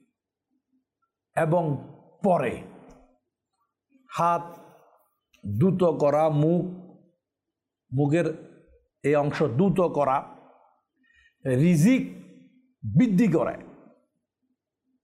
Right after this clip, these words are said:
এবং শয়তানকে দূর করে।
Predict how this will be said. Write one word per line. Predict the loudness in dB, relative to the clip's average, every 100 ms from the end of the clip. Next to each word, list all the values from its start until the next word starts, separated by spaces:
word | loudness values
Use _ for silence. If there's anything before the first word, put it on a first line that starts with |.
| _ _ _ _ -6
এবং | -2 0 0 -2 -4
শয়তানকে | -6 -4 0 0 0 0 2 2 2 2
দূর | 2 4 4 2
করে। | 0 -4